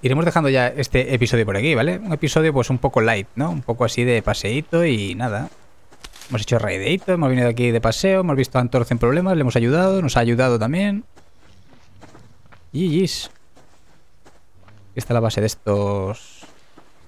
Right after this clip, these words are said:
de estos personajillos ahí. Y es que tenemos por ahí un ciervo, creo que he visto. Le daré.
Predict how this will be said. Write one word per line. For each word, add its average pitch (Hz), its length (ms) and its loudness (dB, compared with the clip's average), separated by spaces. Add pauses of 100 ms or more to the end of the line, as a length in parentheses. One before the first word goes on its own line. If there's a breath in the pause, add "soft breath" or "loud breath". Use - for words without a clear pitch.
(120)
de 117 80 0
estos - 220 -6
personajillos 120 800 -4
ahí. 123 220 -2 (3250)
Y 135 340 0
es 143 100 -2
que - 80 -6
tenemos 143 220 0
por 120 140 0
ahí 147 240 2
un 151 140 0
ciervo, 139 420 0
creo 127 160 2
que 120 60 2
he - 20 2
visto. 131 400 -4 (340)
Le 117 100 2
daré. 120 340 2